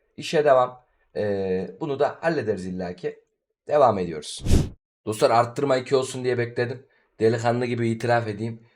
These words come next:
Birini A F K adamın yerden aldım. İtiraf edeyim. Birini ben düşürdüm. Birini yerden aldım. Şu benim düşürdüğüm, bu yerden aldığım.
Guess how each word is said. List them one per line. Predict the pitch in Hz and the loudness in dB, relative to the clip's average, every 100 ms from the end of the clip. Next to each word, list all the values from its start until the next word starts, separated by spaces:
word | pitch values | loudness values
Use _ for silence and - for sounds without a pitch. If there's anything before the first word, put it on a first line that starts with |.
| _ _ | _ _
Birini | 113 113 110 | -4 0 2
A | 110 | 2
F | 110 117 | 2 0
K | 113 110 | 2 2
adamın | 107 107 110 - | 2 2 0 -4
yerden | 104 104 92 101 | -2 -2 0 -2
aldım. | 90 85 76 - _ | -4 -8 -16 -20 _
İtiraf | - 104 110 101 98 | -14 -8 -4 -4 -4
edeyim. | 95 101 | -10 -8
Birini | 107 107 | -6 -4
ben | 107 | -4
düşürdüm. | 107 - 95 117 - _ _ _ | -6 -12 -12 -12 -14 _ _ _
Birini | 107 110 | -6 -4
yerden | 107 104 110 | -2 -2 -2
aldım. | 107 95 107 117 _ _ _ | -2 -4 -8 -12 _ _ _
Şu | - - 156 | -16 -8 2
benim | 156 165 156 | 4 4 0
düşürdüğüm, | 139 143 147 151 | -4 -6 -6 -4
bu | 143 | 0
yerden | 139 135 139 | 0 2 2
aldığım. | 131 110 110 151 - | 2 0 0 -2 -6